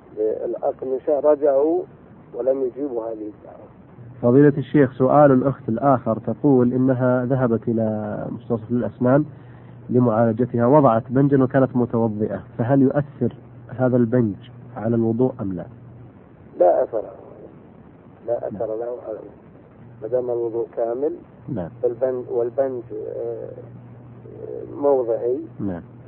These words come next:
Speaker 1: لا يغطي العقل،
Speaker 2: نعم.
Speaker 1: وتدرك معه التصرفات بحيث لا يخرج شيء مما ينقض الوضوء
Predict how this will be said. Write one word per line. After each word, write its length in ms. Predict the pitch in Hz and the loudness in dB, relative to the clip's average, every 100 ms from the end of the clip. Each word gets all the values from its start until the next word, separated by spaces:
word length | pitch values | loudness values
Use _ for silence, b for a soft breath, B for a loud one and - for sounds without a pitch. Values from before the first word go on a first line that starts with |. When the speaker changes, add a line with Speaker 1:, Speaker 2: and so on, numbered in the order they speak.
| - | -6
Speaker 1:
لا 120 | 123 | 0
يغطي 400 | 135 127 131 - | 2 0 -2 -4
العقل، 480 | 113 120 117 131 156 370 - - - | -6 -4 -4 -4 -4 -6 -16 -20 -16
Speaker 2:
نعم. 100 | 104 90 - - - - 117 | -16 -16 -18 -20 -20 -12 -6
Speaker 1:
وتدرك 760 | 123 120 - - 151 135 117 | -4 -4 -8 -8 -2 -2 -2
معه 440 | 127 123 117 113 120 | -4 -6 -6 -4 -4
التصرفات 720 | 113 - 113 123 117 117 123 117 | -6 -12 -10 -8 -8 -6 -6 -6
بحيث 300 | 117 120 123 113 - - - - 113 | -10 -10 -8 -10 -16 -20 -20 -12 -2
لا 140 | 135 | 0
يخرج 300 | 143 - 127 117 | 0 -2 -8 -8
شيء 220 | 123 127 120 117 | -4 -4 -4 -8
مما 240 | 113 117 | -10 -8
ينقض 360 | 120 131 120 117 | -6 -6 -8 -6
الوضوء 500 | 117 113 120 135 123 | -6 -6 -4 -4 -4